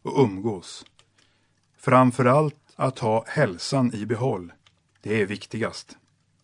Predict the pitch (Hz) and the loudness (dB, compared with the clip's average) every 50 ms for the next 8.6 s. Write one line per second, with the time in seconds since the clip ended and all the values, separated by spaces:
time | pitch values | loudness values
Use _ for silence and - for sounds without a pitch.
0 | _ _ _ _ _ - _ _ _ _ _ - 101 98 101 92 - - 104 98 | _ _ _ _ _ -20 _ _ _ _ _ -10 -6 -4 -4 -4 -4 -4 -4 -2
1 | 98 98 101 101 113 131 135 135 117 90 85 82 - _ _ _ _ _ _ _ | -2 0 0 -2 -2 0 -2 -2 -2 -4 -8 -14 -18 _ _ _ _ _ _ _
2 | _ _ _ _ - - 139 113 104 98 90 - - 104 127 135 123 - - 87 | _ _ _ _ 0 2 2 2 2 -2 -4 -2 0 0 0 0 0 -4 -10 -12
3 | 80 - _ _ _ _ _ _ _ _ _ _ _ _ _ _ - 113 117 120 | -12 -16 _ _ _ _ _ _ _ _ _ _ _ _ _ _ 2 4 4 6
4 | 123 120 120 120 117 - 120 117 117 110 113 113 131 147 143 117 98 92 90 _ | 6 6 4 2 0 0 -2 0 0 2 2 2 4 4 2 0 -2 -4 -10 _
5 | _ _ _ _ _ _ - - 120 120 110 117 117 117 113 117 - - 120 123 | _ _ _ _ _ _ -2 0 2 2 2 2 0 0 0 -2 0 2 4 4
6 | 123 110 95 90 90 - _ _ _ _ - 117 120 120 110 101 98 95 92 - | 4 2 0 -4 -10 -14 _ _ _ _ 0 2 4 4 2 2 -2 -4 -6 -6
7 | 113 104 101 104 - _ _ _ _ _ - - 127 123 131 135 123 104 92 - | -6 -6 -6 -8 -10 _ _ _ _ _ -8 -2 0 2 4 4 4 2 2 0
8 | - 131 113 101 101 110 113 110 - 120 95 98 | -2 0 0 0 0 0 0 0 -2 -4 -6 -6